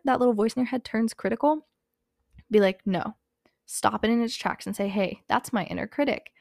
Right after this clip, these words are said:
Um, instead of letting my inner critic be the governing voice, I'm gonna turn to the other voice in my head. And I know it's really teeny tiny right now, but hey, it's there. And it's that little cheerleader. And that's the real voice that belongs to me.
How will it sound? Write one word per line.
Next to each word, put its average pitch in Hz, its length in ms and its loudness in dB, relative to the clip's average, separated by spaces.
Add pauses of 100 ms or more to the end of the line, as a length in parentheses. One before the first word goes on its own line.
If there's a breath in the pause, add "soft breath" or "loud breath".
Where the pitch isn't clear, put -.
(380 soft breath)
Um, 202 200 0
instead 254 360 2
of 269 80 2
letting 220 420 2
my 196 140 0
inner 208 200 -2
critic 247 280 -2
be 190 80 -2
the 180 80 -2
governing 185 360 -4
voice, 226 440 -2 (420 soft breath)
I'm 339 120 2
gonna 277 160 0
turn 220 220 -4
to 240 60 -4
the 277 180 -2
other 311 180 2
voice 185 260 -4
in 196 60 -4
my 190 100 -2
head. - 300 -6 (460)
And 233 300 -2
I 233 100 2
know 302 160 2
it's 302 180 -6
really 294 180 -2
teeny 294 240 -4
tiny 311 300 -2
right 214 160 -2
now, 220 380 -4
but 269 120 2
hey, 311 180 0
it's 302 180 -4
there. 240 380 0 (320 soft breath)
And 269 100 0
it's 285 120 -4
that 285 140 2
little 277 180 2
cheerleader. 262 640 -2
And 226 180 0
that's 277 260 -6
the 240 160 0
real 208 520 -2 (420)
voice 190 280 -2
that 214 120 -6
belongs 202 380 -8
to 220 80 -10
me. 226 180 -6